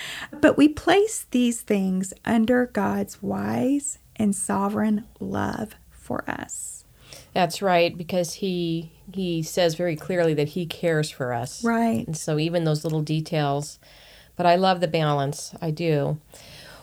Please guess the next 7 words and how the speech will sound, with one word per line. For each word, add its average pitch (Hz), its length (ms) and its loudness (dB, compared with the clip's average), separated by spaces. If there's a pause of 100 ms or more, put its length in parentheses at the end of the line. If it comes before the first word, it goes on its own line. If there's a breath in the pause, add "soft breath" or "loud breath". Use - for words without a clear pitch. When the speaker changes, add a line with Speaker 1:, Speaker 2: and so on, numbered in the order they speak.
Speaker 2:
Well, 240 280 10
I 233 120 4
think 320 260 -2
we 320 100 2
should 208 280 -4
probably 202 600 2
maybe 175 540 0